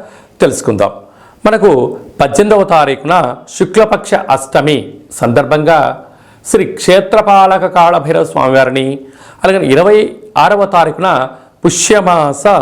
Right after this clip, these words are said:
పూర్ణిమ, పునర్వసు నక్షత్రము, పుష్యమి నక్షత్రము రావడం వలన గురువారం రోజు పుష్యమి నక్షత్రం రావడం వలన గురు పుష్యార్క యోగము అంటారు. అర్కము అనగా తెల్ల జిల్లేడు యొక్క వృక్షము.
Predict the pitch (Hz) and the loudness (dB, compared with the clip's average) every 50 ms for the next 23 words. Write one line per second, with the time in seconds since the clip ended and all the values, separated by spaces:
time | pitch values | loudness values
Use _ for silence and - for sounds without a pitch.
0 | 127 127 139 - - - _ _ _ - 160 151 151 135 139 139 131 135 147 139 | 0 -2 -6 -10 -18 -20 _ _ _ 2 4 4 4 4 2 2 2 2 2 2
1 | 127 110 - - - - _ _ _ _ _ _ _ - - 147 156 180 202 190 | 0 -2 -4 -10 -20 -20 _ _ _ _ _ _ _ -2 0 2 2 2 2 2
2 | 208 202 - 220 208 196 196 - - 202 - 196 208 214 214 208 - 151 - - | 0 2 2 2 2 2 2 0 -2 -2 0 0 0 0 0 0 -2 0 0 2
3 | 175 175 175 170 160 156 - 180 - - 175 180 180 175 143 131 139 151 156 - | 2 2 2 2 2 0 0 -2 0 0 0 0 0 0 0 0 0 -2 -4 -8
4 | - - - - - - 131 117 110 123 147 151 156 170 165 160 170 175 175 175 | -14 -20 -20 -20 -6 -2 -2 0 0 0 0 0 0 0 0 0 -2 -4 -6 -10
5 | - - - - _ _ _ - 143 131 143 175 202 214 220 220 220 220 202 208 | -16 -20 -20 -20 _ _ _ -2 0 2 4 4 4 4 4 2 2 2 2 2
6 | 214 208 175 214 202 160 151 156 180 - - - - - _ _ _ _ - 165 | 2 4 4 2 4 4 2 2 0 -4 -10 -18 -20 -20 _ _ _ _ -2 -2
7 | 165 - - 220 214 220 214 202 180 - - - 185 170 - - 165 131 110 104 | 0 2 2 2 2 2 2 0 0 0 -2 -2 -4 -2 0 0 0 0 0 0
8 | 101 117 127 131 143 156 196 220 - - - - - - - - 143 170 214 240 | 0 2 2 2 2 2 0 -2 -4 -8 -18 -20 -20 -16 -6 0 2 2 2 2
9 | 240 240 226 220 - - 202 190 185 180 - - - 180 165 156 156 156 147 135 | 2 2 0 0 2 2 2 2 2 0 -2 -2 -2 0 2 4 4 4 4 2
10 | 143 135 139 139 139 127 - - - - - 147 147 147 - 226 220 220 214 208 | 0 0 2 0 0 0 0 -2 -2 0 0 0 -2 0 0 0 2 2 2 2
11 | 175 160 151 165 165 160 160 131 123 131 147 143 139 147 139 135 131 131 127 - | 2 2 0 0 2 2 2 2 2 2 0 2 2 2 2 2 2 2 0 0
12 | 175 165 - - - - 127 110 113 - - | 0 0 -2 -2 -2 -2 -2 -2 -4 -6 -10